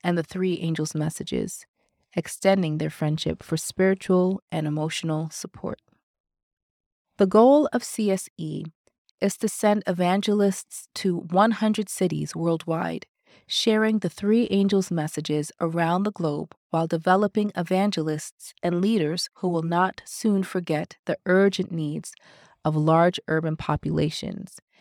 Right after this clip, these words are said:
and Christ's method for reaching them. Quote,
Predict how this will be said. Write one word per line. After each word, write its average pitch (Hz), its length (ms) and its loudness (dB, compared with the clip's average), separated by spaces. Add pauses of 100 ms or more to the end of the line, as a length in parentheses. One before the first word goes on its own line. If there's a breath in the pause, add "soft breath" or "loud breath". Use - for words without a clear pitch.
(240 soft breath)
and 170 160 -2
Christ's - 600 0
method 196 500 -2 (160)
for - 200 -2
reaching 156 420 0
them. 175 260 -6 (1000)
Quote, - 420 2